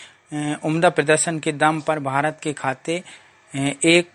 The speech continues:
और गोल्ड मेडल जोड़ दिया। एशियन गेम्स में दीपिका के प्रदर्शन का अंदाजा उनके मेडल से लगाया जा सकता है। उन्होंने इस सीजन अभी तक दो मेडल भारत को दिला दिए हैं।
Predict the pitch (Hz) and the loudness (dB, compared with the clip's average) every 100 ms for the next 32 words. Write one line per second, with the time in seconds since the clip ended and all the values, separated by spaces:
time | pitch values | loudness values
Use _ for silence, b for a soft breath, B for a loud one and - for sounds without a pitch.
0 | - 160 160 147 147 170 156 143 151 160 | -4 2 2 2 2 2 0 0 0 0
1 | 147 151 143 143 147 160 185 175 156 156 | 2 2 2 -2 0 0 0 0 0 0
2 | - 160 165 147 151 147 165 165 160 151 | -2 -4 -2 0 -2 -4 0 2 2 -2
3 | 147 147 147 160 156 147 151 156 156 151 | -2 -2 -4 -4 -2 0 2 2 2 0
4 | 156 156 147 156 147 156 143 143 143 143 | 0 0 0 0 -2 0 0 0 0 2
5 | 143 147 - 151 143 147 156 165 165 - | 0 -2 -2 -2 0 2 0 0 0 0
6 | 147 139 165 B B B B 147 165 175 | 0 -2 -4 B B B B 2 4 2
7 | 170 156 131 160 160 151 165 160 131 139 | 0 -2 0 0 0 -2 -2 -2 0 0
8 | 147 - 143 147 147 139 143 143 143 | -2 -6 -4 -2 -2 -2 -4 -4 -6